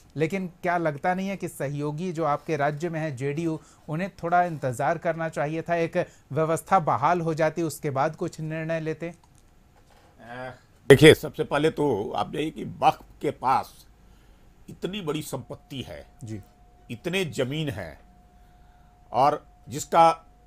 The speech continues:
Speaker 2: उपयोग होना चाहिए था समाज के हित में,
Speaker 1: हम्म।
Speaker 2: जिन लोगों के लिए सही तरीके से कुछ लोग उस पर कुंडली मार कर करके बैठे हुए हैं, जिसका सदुपयोग नहीं हो पा रहा है।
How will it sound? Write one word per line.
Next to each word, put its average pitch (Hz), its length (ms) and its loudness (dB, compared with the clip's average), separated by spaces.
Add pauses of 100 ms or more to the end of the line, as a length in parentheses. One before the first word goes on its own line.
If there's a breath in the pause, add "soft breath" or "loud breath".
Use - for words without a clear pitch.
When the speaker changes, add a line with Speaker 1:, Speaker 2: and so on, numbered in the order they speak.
(360)
Speaker 2:
उपयोग 143 500 0
होना 147 220 2
चाहिए 143 460 0
था 151 260 2
समाज 131 520 2
के - 120 -10
हित 104 240 -10
में, 78 180 -16 (260)
Speaker 1:
हम्म। 110 200 -8 (280)
Speaker 2:
जिन 175 100 -8
लोगों 151 240 0
के 107 180 -8
लिए 92 260 -12 (640 soft breath)
सही 175 180 2
तरीके 160 420 -2
से 185 160 -2
कुछ 160 320 -8
लोग 180 240 4
उस 151 220 -8
पर 170 180 0
कुंडली 147 520 -4
मार 135 240 4
कर 139 180 -4
करके 170 320 -8
बैठे 113 380 -4
हुए 87 220 -10
हैं, 80 260 -18
जिसका 127 260 -2
सदुपयोग 147 640 -4
नहीं 147 200 -2
हो - 220 -8
पा 101 100 -6
रहा 85 220 -8
है। 71 100 -14